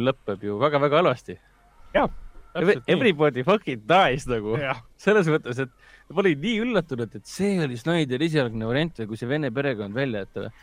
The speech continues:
Speaker 2: Jah.
Speaker 1: Ja kõik saavad filmi lõpus surma, tegelikult. Ja Flash on see, kes vaatab mingi, kuule,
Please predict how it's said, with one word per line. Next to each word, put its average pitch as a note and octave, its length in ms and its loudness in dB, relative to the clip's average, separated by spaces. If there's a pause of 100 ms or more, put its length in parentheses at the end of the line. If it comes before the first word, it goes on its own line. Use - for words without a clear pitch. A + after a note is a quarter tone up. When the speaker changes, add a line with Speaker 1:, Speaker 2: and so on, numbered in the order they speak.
(120)
Speaker 2:
Jah. A2 160 -4 (160)
Speaker 1:
Ja A#2+ 160 -8
kõik A3 160 2
saavad C3 240 2
filmi F3+ 240 6
lõpus E3+ 320 0
surma, F3+ 400 4 (240)
tegelikult. G#2 480 -2 (640)
Ja A2 80 -6
Flash G3 400 2
on A#2+ 80 0
see, E3 240 6
kes B2+ 160 -4
vaatab D3 320 0
mingi, B2 240 0 (640)
kuule, F#3+ 320 6